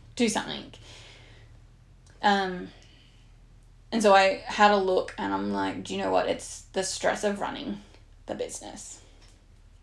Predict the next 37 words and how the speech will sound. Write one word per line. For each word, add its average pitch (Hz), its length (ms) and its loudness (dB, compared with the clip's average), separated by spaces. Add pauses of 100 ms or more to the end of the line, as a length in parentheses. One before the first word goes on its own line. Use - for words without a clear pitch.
(140)
Um, 175 440 -10 (1500)
'cause 220 280 2
there 214 140 6
was 214 180 4
a 277 80 8
point 208 320 -2
there 196 200 0
where 190 140 2
I 196 120 4
had 190 160 -6
said - 220 -4
to 202 80 -8
Smarty, 196 280 -4
I 208 40 -2
said, 214 160 -4
"Oh, 226 80 2
I 220 60 6
can't 208 160 -4
be - 40 -8
bothered 196 220 0
coaching - 340 -6
people 196 300 -6
anymore. 85 340 -6
Like, - 220 -6
maybe 82 240 -4
I'll - 80 -4
just - 160 -10
go - 80 -2
out - 160 -2
contracting - 540 -10
with - 140 -14
you - 120 -10
in - 120 -12
between - 300 -10
the - 60 -14
block - 280 -8
work." - 360 -14